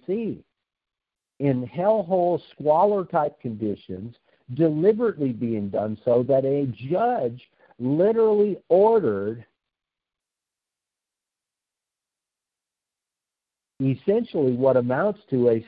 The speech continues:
snap inspection by the marshals to look at those facilities and has been moving people out of those facilities over the course of the last several weeks. And you hardly can hear one word about what's been going on.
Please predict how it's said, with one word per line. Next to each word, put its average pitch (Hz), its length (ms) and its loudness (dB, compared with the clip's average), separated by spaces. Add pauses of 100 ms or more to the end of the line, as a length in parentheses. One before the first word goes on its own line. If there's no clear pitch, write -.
snap 175 420 -2
inspection 135 960 -4 (1160)
by 123 240 6
the 117 80 -4
marshals 127 800 -2 (1300)
to 165 80 4
look 196 320 2
at 165 120 0
those 151 340 2
facilities 220 720 -4 (340)
and 151 180 4
has 147 220 2
been 131 320 0
moving 185 420 2
people 165 340 -2
out 160 220 2
of 196 100 -4
those 117 300 -2
facilities 98 720 -10 (460)
over 147 280 4
the 135 100 -2
course 123 360 2
of 123 80 -12
the 123 80 -2
last 104 400 0
several 104 240 -4
weeks. 139 300 -4 (300)
And 110 300 -4
you 113 120 -2
hardly 107 560 0
can 95 220 -10
hear 104 300 -2
one 135 540 0
word 147 240 -2
about 104 400 -2
what's 107 280 -6
been 104 260 -6
going 120 340 -4
on. 95 320 -6